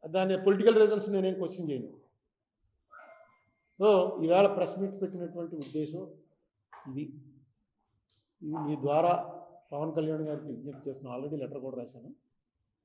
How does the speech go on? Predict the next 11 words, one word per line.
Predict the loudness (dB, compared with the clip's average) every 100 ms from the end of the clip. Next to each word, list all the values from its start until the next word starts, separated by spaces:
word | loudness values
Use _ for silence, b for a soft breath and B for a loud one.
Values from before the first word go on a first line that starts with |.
| _ _ _ -10
దయచేసి | -8 -6 -4 -4 -6 -10 -14 -20 _ _ _ _ _ -8
పార్లమెంట్లోను, | -4 -2 0 -2 -4 -6 -6 -12 -16 -20 -20 _ _ _ _ _
కోర్టులోను | -2 -2 0 -2 -4 -6 -14 -20 _ _ _ _ _ _ _ -8
ఈ | -6
అంశం | -6 -6 -6
ప్రస్తావించి | -8 -8 -6 -6 -8 -14 -18 -20 _ _ _ _ _ -14
మన | -12 -8
రాష్ట్రానికి | -6 -6 -4 -6 -6 -10 -12 _ _ _ _ _ _ _ -6
రావాల్సినవి | 2 6 6 4 -2 -2
రప్పించుకోవడంతో | -2 -4 -8 -10 -10 -12 -12
పాటు | -12 -10 -12